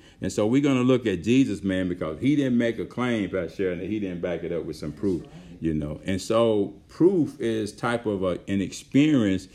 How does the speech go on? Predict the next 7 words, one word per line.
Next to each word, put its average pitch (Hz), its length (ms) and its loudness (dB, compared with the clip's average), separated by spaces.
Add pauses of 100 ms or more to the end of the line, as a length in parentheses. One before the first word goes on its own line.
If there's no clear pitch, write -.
(260)
Sometimes 113 1040 -2 (280)
people 139 340 2
have 110 420 -4
proof 139 380 4 (100)
without 120 720 -2 (560)
an 107 120 0
experiment. 104 1000 0